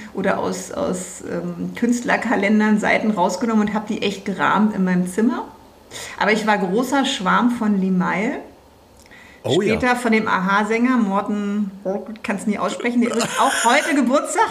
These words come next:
Speaker 1: hat, ja, auch am, am vierzehnten neunten geworden. Und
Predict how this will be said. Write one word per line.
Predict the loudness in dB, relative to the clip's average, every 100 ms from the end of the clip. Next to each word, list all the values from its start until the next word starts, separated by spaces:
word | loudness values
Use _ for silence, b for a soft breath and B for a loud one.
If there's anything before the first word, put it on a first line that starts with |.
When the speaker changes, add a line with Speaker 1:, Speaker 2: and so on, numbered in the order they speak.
| 2
Speaker 1:
hat, | 0 0
ja, | 0 2 2
auch | 0
am, | -4 -4 -6
am | -6
vierzehnten | -2 -2 -2 -4
neunten | -2 -2 -4
geworden. | -4 -4 -4 -4 -4 B B B B B B _ _ -18 -2
Und | 2 4 4 4 2 2 0 0 -2